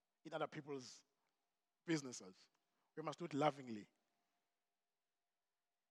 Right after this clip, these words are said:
And we're not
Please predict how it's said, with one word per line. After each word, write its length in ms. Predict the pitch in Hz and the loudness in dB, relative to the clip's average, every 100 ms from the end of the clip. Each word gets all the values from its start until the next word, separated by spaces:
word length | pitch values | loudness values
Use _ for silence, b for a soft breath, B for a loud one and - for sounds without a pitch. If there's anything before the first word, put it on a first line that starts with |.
| _ _ _ _ _ _ _ _ _ _ _ _ _ _ _ _ _ - | _ _ _ _ _ _ _ _ _ _ _ _ _ _ _ _ _ -2
And 140 | 170 | 2
we're 120 | 165 | 4
not 180 | 165 202 | 6 4